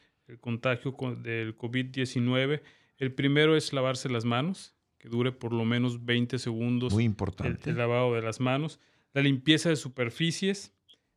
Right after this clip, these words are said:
Speaker 1: el mantenerse informado, el evitar los viajes, precaución al toser y estornudar,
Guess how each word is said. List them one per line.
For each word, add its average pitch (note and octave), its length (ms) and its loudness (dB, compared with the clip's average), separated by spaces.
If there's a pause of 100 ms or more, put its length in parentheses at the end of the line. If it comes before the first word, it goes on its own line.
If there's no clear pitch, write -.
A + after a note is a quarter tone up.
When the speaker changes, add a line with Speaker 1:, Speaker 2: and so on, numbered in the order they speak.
Speaker 1:
el C3+ 120 2
mantenerse C#3 720 2
informado, C3+ 840 2 (800)
el C#3 160 4
evitar C#3 480 4
los D#3 280 -2
viajes, D#3 720 0 (680)
precaución D3+ 640 4
al E3 160 2
toser D#3 640 0
y C#3 140 -4
estornudar, B2 880 -2